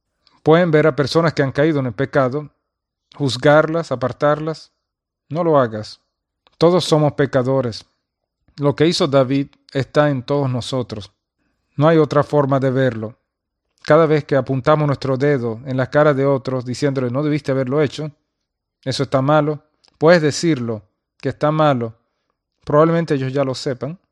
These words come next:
Nadie nos, nunca nos da las gracias, como diciendo, "Gracias por decirme lo que está malo", cuando yo ya sabía que estaba malo, ya me siento lo suficientemente mal al respecto. Pero no tienes que ser malvado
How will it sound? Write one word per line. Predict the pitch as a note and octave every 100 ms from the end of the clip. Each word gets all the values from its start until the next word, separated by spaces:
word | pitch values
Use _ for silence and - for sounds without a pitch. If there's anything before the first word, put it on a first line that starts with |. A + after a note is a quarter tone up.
| _ _ _ _ _ -
Nadie | C#3 E3 E3+
nos, | C#3+
nunca | C#3 D3
nos | C#3+
da | C#3
las | C#3 A#2+
gracias, | C#3+ D3 C3 A#2
como | B2+
diciendo, | B2+ B2 C3+ B2+
"Gracias | A#2+ C#3+ E3
por | D#3 D3
decirme | C3 C#3+ C3+
lo | C3 B2+
que | C3
está | - C3+
malo", | D#3 C3+ C#3
cuando | C#3 C3
yo | B2+
ya | C3 C#3
sabía | C3+ C3 D#3+
que | C3
estaba | A#2+ C3+ C3
malo, | B2+ A#2+ D3 _ _
ya | B2+
me | C#3 C#3
siento | C#3 C3
lo | B2+
suficientemente | A2+ A#2 A2 C3+ C3 B2 B2 A#2
mal | A#2+ B2
al | A2+
respecto. | C3 - A2+ - F3 _ _ _ _ _ _ _
Pero | D3+ D3+
no | F3+
tienes | - F3+ D#3+
que | D3
ser | - C#3+ C#3 A#2+ _ _ _ _ _ _ _
malvado | C3+ C3 B2 D3 B2 A#2+ A#2